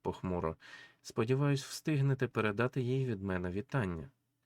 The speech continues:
"Коли познайомимось, обов'язково", — радісно сказав Сосісик, скрутивши і поклавши кота на свою коняку.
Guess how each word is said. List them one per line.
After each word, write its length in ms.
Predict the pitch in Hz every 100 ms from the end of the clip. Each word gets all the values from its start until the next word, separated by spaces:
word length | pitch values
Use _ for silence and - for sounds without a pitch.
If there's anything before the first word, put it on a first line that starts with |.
| _ _ _ _ _ _ _ -
"Коли 240 | 98 95
познайомимось, 960 | 107 95 95 90 107 131 107 92 87 -
обов'язково", — 1160 | - 160 143 131 127 117 - - 110 104 80 - _ _ -
радісно 500 | 92 87 90 - 90
сказав 380 | - 90 90 85
Сосісик, 560 | 92 - - - -
скрутивши 640 | - - 92 120 147 - 101
і 40 |
поклавши 520 | - - 87 87 -
кота 340 | 85 101 - 127
на 120 | 90
свою 300 | - 90 85
коняку. 520 | - 82 73 - -